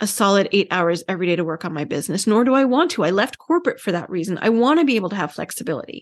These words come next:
And so I'm honest and realistic about how much time I have every week and what that means in terms of the number of clients I can serve. How many of us actually have a plan? And I'm not talking about a launch plan or a marketing plan. I'm talking about a business plan. Look, I want you to succeed.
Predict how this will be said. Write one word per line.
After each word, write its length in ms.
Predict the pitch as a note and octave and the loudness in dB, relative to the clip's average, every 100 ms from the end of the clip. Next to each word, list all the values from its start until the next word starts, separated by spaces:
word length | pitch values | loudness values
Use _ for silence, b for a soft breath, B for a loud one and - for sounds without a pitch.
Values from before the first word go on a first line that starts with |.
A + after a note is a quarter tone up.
| - | 0
And 160 | A#3 | 0
so 100 | A#3+ | 4
I'm 140 | A#3+ A3+ | 2 2
honest 400 | A3 A#3+ B3 - | 2 2 2 0
and 120 | A3 | 2
realistic 440 | G3+ F#3+ A3+ - G3+ | 2 2 0 -2 -2
about 180 | E3+ | -2
how 180 | - G#3 | -2 -2
much 200 | G3 E3+ | 0 -4
time 220 | - G#3 | -2 0
I 60 | G3 | 0
have 240 | G#3 F#3 | 0 -2
every 260 | - F3 F3 | -2 -2 -2
week 380 | F#3 C#4 - - B | 0 0 0 -10 B
and 220 | G#3+ G#3+ | 2 4
what 160 | A3 A3+ | 4 2
that 220 | G#3+ G#3 | 0 2
means 280 | A#3 A#3+ A3 | 2 4 2
in 80 | G3+ | -2
terms 340 | G#3 G3 G3+ | -4 -4 -2
of 60 | F#3+ | -2
the 80 | |
number 200 | F#3 G3 | 0 0
of 80 | G3+ | -2
clients 400 | - A#3 C4 A#3 | 0 0 2 0
I 80 | E3+ | -4
can 180 | - D#3+ | -4 -10
serve. 420 | - - - - - | -8 -10 -12 -16 -2
How 180 | D4 | 2
many 140 | F4+ F#4+ | 4 4
of 60 | |
us 100 | D#4+ | 2
actually 440 | A#3+ A#3 - - B3+ | 0 -2 -2 0 0
have 120 | A#3 | 0
a 60 | G3+ | -4
plan? 520 | - A#3+ A#3 E3 - B B B | -6 -2 -2 -2 -10 B B B
And 80 | A3 | 2
I'm 100 | A#3+ | 4
not 180 | E4 - | 2 2
talking 320 | C4+ C4 C4 | 0 2 2
about 140 | A#3+ | 2
a 40 | A3 | 2
launch 340 | G3 G#3+ - | 2 0 -2
plan 220 | G#3+ G3+ | -2 -2
or 60 | F#3 | -2
a 40 | |
marketing 420 | F#3+ G3+ - G#3 | 0 -2 -2 -8
plan. 140 | G3+ F3+ | -6 -6
I'm 60 | |
talking 260 | G#3 C4 D#4 | -6 -6 -2
about 160 | D#4+ F#3+ | -2 -2
a 80 | - | 0
business 340 | A3 C#4+ C4+ - | 2 4 2 0
plan. 340 | - A2+ - - _ _ | -10 -14 -14 -20 _ _
Look, 220 | B3 A#3 - | -2 -2 0
I 180 | B3 G#4 C#4 | 2 4 4
want 340 | A#3 C#4+ - - | 4 2 0 -4
you 240 | G#3 F3+ | -4 -4
to 240 | F3+ G#3+ G3 | -4 -4 -2
succeed. 880 | - - - - C#4+ C#4+ E3 C#3 | -4 -6 -6 -2 2 2 0 -4